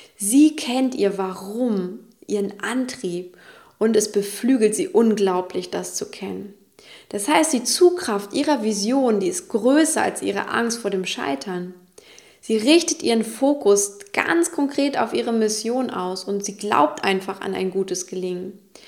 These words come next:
Ihr Glaube, der ist so stark und erzeugt so viel positive Energie in ihr,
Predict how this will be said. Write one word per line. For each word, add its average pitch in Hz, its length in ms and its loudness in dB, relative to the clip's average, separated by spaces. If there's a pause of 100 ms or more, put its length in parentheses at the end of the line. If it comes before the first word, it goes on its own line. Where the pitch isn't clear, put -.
(280)
Ihr 320 280 6
Glaube, 226 600 2
der - 220 -2
ist - 180 -4
so 262 320 2
stark 190 600 -2
und 202 140 -2
erzeugt 220 460 -4
so 220 260 2
viel 302 200 2
positive 233 680 -2
Energie 214 560 2
in - 180 -6
ihr, 202 340 -2